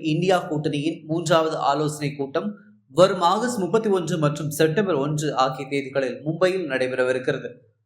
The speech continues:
அதில் தேர்தலை முன்னிட்டு பொதுக்கூட்டங்களை கூட்டுவது, இதற்கான துணைக்குழுவை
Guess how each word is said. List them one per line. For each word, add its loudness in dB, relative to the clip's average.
அதில் 2
தேர்தலை 2
முன்னிட்டு 0
பொதுக்கூட்டங்களை 0
கூட்டுவது, -2
இதற்கான 2
துணைக்குழுவை 0